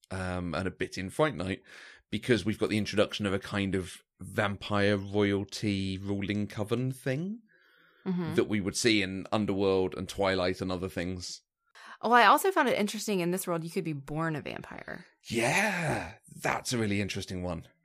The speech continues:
Speaker 2: That's something that doesn't come up a lot
Speaker 1: Mm.
Speaker 2: in vampire lore. And I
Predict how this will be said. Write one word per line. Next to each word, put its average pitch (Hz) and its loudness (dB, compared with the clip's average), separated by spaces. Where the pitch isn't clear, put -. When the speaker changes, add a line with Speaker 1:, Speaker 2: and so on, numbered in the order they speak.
Speaker 2:
That's - -4
something 196 2
that 160 0
doesn't 165 -2
come 151 -6
up 143 -6
a 139 -6
lot 135 -6
Speaker 1:
Mm. 98 -2
Speaker 2:
in 156 -4
vampire 143 -4
lore. - -6
And 165 2
I 170 2